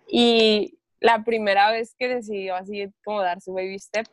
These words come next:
fue decirles a sus papás que estaba saliendo con alguien. Y la mamá se emocionó porque, pues, "Ay, mijita, cuéntame la chingada". Y se puso tan nerviosa, o sea, como que se iba a atrever, pero se puso tan nerviosa que me cambió el nombre.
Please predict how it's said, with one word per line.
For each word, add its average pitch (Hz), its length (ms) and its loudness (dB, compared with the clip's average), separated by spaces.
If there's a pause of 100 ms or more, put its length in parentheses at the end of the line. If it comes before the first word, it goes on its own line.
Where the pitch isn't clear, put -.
(380)
fue 196 360 2
decirles 202 480 -8
a 202 80 -10
sus 196 180 -12
papás 180 400 -6
que - 80 -12
estaba 185 240 -2
saliendo 180 340 -4
con 180 160 0
alguien. 196 460 0
Y 277 80 6
la 320 100 6
mamá 302 280 0
se 262 80 -2
emocionó 269 640 -2
porque, 320 220 -8
pues, 269 220 -4
"Ay, 320 280 2
mijita, 381 440 -4
cuéntame 254 460 -4
la 269 80 -6
chingada". - 480 -4 (220)
Y - 100 2
se 339 120 4
puso 285 260 -2
tan 359 240 0
nerviosa, 262 560 2
o - 20 -6
sea, 285 140 -2
como 285 220 0
que 247 180 0
se 262 180 0
iba 262 160 2
a 302 40 2
atrever, 277 500 -2
pero 277 160 -2 (180)
se 269 140 -12
puso 233 260 -10
tan 269 220 -4
nerviosa 233 440 -4
que 220 120 -12
me 214 100 -4
cambió 196 320 -4
el 190 100 -4
nombre. 190 440 -4